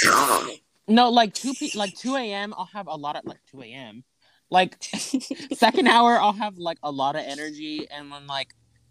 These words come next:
Speaker 2: by the time third, fourth, and by the time fifth hour hits is when, like,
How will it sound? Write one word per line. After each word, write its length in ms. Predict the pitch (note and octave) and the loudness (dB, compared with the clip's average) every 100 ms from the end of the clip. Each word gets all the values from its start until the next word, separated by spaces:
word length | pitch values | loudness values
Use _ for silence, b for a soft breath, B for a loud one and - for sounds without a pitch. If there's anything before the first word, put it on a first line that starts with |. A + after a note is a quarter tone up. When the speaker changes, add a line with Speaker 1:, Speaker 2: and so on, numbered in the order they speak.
| _ _ _ C3+ | _ _ _ -4
Speaker 2:
by 140 | D#3+ | -2
the 80 | E3+ | 0
time 260 | F#3 A3 G#3 | 0 0 0
third, 340 | D3+ D#3 E3+ | 0 0 -2
fourth, 520 | - C#3+ D3 D#3 - _ _ _ - | -2 0 0 0 -6 _ _ _ -10
and 220 | C#3+ - _ b b | -10 -10 _ b b
by 100 | F#3+ | -2
the 60 | G#3 | 2
time 340 | E4 F4+ C4 _ _ _ - | 2 0 -2 _ _ _ -4
fifth 280 | D3+ E3 D#3+ | -2 -2 2
hour 340 | B2 A#2 A2 | 2 0 -6
hits 500 | A2+ A#2 G2 G2 - | -10 -12 -14 -16 -16
is 140 | C3 | -14
when, 160 | B2+ C3 | -12 -10
like, 260 | C3 A#2 | -10 -10